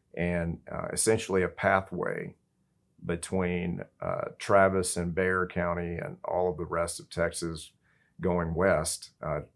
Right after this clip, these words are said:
i-, i-, as you took that journey into East Texas. Montgomery was, um, it's not so much anymore,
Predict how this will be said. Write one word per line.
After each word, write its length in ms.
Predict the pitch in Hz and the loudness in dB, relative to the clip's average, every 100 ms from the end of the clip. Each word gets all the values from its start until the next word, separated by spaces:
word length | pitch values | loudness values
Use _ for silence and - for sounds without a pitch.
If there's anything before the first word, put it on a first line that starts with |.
| - - | -16 -12
i-, 40 | |
i-, 340 | - - 67 - _ | -12 -12 -18 -18 _
as 440 | - 90 90 - - - | 0 2 2 -2 -10 -6
you 120 | 90 | -4
took 300 | - 95 90 | -2 -2 0
that 160 | 82 | -2
journey 420 | 80 90 90 87 - | -2 -2 0 -2 -2
into 240 | 87 82 | -4 -4
East 300 | 87 87 - | -4 -4 -2
Texas. 480 | 85 85 - - - _ _ _ _ - | -2 -2 -10 -14 -20 _ _ _ _ -2
Montgomery 580 | 92 90 104 110 104 95 | 0 4 6 6 6 6
was, 540 | 90 87 85 85 - 80 | 4 2 2 0 -2 -2
um, 440 | 82 - - 82 - _ _ _ - | -2 -2 -4 -10 -16 _ _ _ -4
it's 120 | - | 4
not 160 | 107 | 4
so 100 | - | 6
much 240 | 107 104 101 | 4 2 2
anymore, 720 | 98 95 104 92 73 80 | 2 2 2 2 0 -4